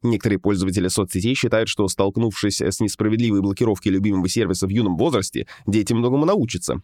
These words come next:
Технологическое издание Tom's Guide отмечает, что уже заметил резкий рост трафика на одной из своих страниц, где перечислены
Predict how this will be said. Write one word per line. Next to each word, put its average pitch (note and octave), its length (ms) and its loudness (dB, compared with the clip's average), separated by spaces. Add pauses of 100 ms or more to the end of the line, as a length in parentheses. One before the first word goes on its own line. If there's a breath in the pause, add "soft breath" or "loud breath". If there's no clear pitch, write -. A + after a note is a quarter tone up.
(140)
Технологическое A2+ 640 0
издание G#2+ 400 2
Tom's F#2+ 380 0
Guide D3+ 280 0 (200 loud breath)
отмечает, B2 440 0
что - 280 2
уже A#2+ 360 2
заметил A2+ 480 2
резкий A#2 340 0
рост G2+ 220 0
трафика A#2+ 500 2
на A2 160 2
одной G#2 200 2
из F2 80 -6
своих F#2+ 200 0
страниц, C3 400 0
где G2+ 220 2
перечислены A2 640 0